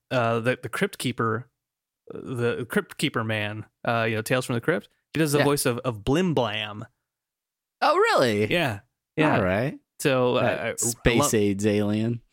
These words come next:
Speaker 1: I love that. I love that old Crypt Keeper.
Speaker 2: That's a, that's a all-star cast for some, for some guests,
Speaker 1: Heck yeah.
Speaker 2: huh?
Speaker 1: Dan Harmon's in the show too. Um,
Speaker 2: Well,
Speaker 1: that's a side note.
Speaker 2: do you think there's a connection between him and Community?
Speaker 1: Uh,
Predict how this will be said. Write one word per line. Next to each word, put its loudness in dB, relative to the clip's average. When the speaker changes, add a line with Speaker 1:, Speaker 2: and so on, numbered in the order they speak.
Speaker 1:
I -8
love -4
that. -4
I 0
love 0
that 2
old -2
Crypt -2
Keeper. -4
Speaker 2:
That's -8
a, 0
that's -6
a -6
all-star -2
cast -2
for 0
some, -4
for -6
some -8
guests, -2
Speaker 1:
Heck -4
yeah. -2
Speaker 2:
huh? -6
Speaker 1:
Dan 2
Harmon's 2
in -2
the -4
show -4
too. -8
Um, -8
Speaker 2:
Well, -4
Speaker 1:
that's -4
a -12
side -10
note. -14
Speaker 2:
do -4
you 0
think -2
there's -2
a -20
connection -4
between -2
him -2
and -10
Community? -8
Speaker 1:
Uh, -8